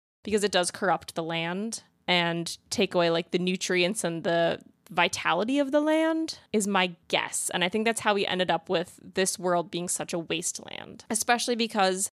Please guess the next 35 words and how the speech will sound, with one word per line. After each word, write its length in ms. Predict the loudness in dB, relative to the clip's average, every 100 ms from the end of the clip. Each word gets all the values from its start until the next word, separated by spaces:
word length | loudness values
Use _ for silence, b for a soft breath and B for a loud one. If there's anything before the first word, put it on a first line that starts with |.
| _ _ 0
in 120 | 2
addition 320 | 4 2 2
to 80 | 0
the 140 | 2 2
blurb 340 | 4 4 4
in 120 | 0
this 180 | -2 -2
chapter, 500 | -2 0 0 0 -2
Vin 280 | 2 2 2
is 240 | 0 -2
reading 280 | -2 -2 -2
a 40 | 0
section 520 | 0 -2 -4 -4 -2
of 380 | -2 -2 -4 -20 _
the 440 | -4 -4 -2 -4 -6 -8 0
book 260 | 0 0 -6
that 180 | -4 -2
Sazed 440 | 0 0 0 -4
has 260 | -2 -4 -4
been 400 | -2 -2 -2 -8
translating. 680 | -4 -4 0 0 0 -2 -4 0
In 160 | 2
this 140 | 2 2
section, 320 | 2 2 0
they 80 | -2
talk 240 | 0 -2
about 240 | 2 0 0
Terrace 400 | 0 2 2 0
being 340 | 0 -2 0
a 100 | -2
really 300 | 0 -2 -2
beautiful 720 | -8 -8 -2 0 0 0 -2
and 220 | -2 -4 -4
lush 600 | 0 0 0 -6 -6 -4
landscape. 680 | 2 2 2 -2 -2 -2